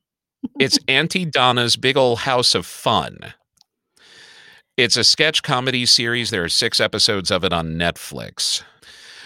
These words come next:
Speaker 2: But it's a big ol' weird sketch comedy series. And it, and, uh, honestly,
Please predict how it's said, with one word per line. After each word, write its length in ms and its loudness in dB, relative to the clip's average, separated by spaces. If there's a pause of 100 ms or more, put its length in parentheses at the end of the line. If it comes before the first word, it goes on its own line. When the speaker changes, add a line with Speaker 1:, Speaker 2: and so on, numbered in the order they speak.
(160)
Speaker 2:
But 120 6
it's 160 4
a 60 -2
big 200 0
ol' 280 4
weird 840 0
sketch 600 2
comedy 560 -2
series. 1000 -4 (1040)
And 100 2
it, 260 0
and, 240 -2 (200)
uh, 60 -2 (320)
honestly, 540 2